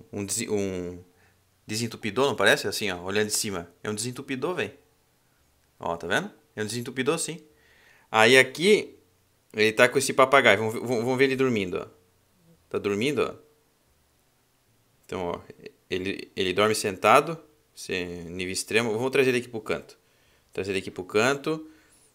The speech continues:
Tá vindo, ó. Tá vindo, tá vindo. Meu, dez anos, velho. É.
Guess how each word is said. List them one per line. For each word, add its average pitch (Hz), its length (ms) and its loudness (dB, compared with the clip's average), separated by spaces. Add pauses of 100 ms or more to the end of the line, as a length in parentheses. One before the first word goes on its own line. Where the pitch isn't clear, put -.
(120)
Tá 95 120 2
vindo, 117 280 0
ó. 87 100 2
Tá 90 160 -6
vindo, 107 240 -2
tá 107 120 0
vindo. 98 220 -6
Meu, 98 140 -2
dez 107 380 2
anos, 107 180 0
velho. 87 180 -8 (460)
É. 82 220 -4